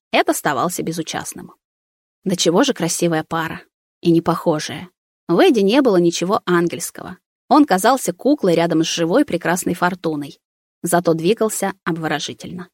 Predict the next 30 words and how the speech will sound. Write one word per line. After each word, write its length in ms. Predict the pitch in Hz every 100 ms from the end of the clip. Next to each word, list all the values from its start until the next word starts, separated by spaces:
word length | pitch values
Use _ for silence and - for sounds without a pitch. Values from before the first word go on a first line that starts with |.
| _ _ _ _
Хотелось 420 | 190 175 302 -
смотреть 560 | - 190 190 220 320 220
и 40 |
смотреть, 480 | - 175 175 269 285
как 180 | 185 233
он 100 | 226
вальсирует 580 | 180 180 - 285 214 -
по 100 | 170
гостиной, 680 | 170 - 262 294 262 254 -
увлекая 500 | 175 165 160 185 214
за 120 | 190
собой 300 | - 143 160
сестру. 520 | 160 165 - 170 135 _ _ _ _ _ -
Для 140 | 170
меня 380 | 175 165 202 294 -
время 360 | 170 156 170 170
замерло. 560 | - 135 - - - _ _ _ -
Вот 180 | 233 392
бы 100 | 254
самой 320 | 175 170 160
оказаться 500 | - 214 233 - 175
на 80 | 160
ее 240 | 160 156
месте. 400 | 156 160 - - _ _ _ _ _ _ -
Мелькнувшая 560 | 180 - 180 - 170
мысль 300 | 170 262 -
напугала. 560 | 190 180 175 143 139 180 _ _ _ -
Я 100 | 440
поспешила 540 | - - 175 190 202
отвернуться. 680 | 175 170 165 208 320 -